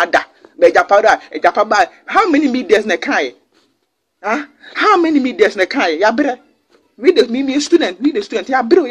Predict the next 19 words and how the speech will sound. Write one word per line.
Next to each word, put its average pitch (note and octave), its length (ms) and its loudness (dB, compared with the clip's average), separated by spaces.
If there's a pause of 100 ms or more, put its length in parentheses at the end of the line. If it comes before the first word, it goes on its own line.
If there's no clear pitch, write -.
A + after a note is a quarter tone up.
(100)
yɛabrɛ. B3 300 -2 (840)
Matena A#3 360 -4
fie A#3+ 200 -6 (260)
two D4 140 4
straight A#3 280 0
years E3 200 0 (400)
because - 300 0
of G#3 80 2
the F#3+ 60 -6
free C4+ 280 0
nkwasi C#4 320 -2
efie F#3+ 220 -4
sɛ F3+ 140 -2
yɛsɛ, D3+ 120 -12
me, F#3+ 120 -14
me A3+ 120 -10
sɛ G4 140 -6
me A#3 160 -8
nkɔ. E3 220 -8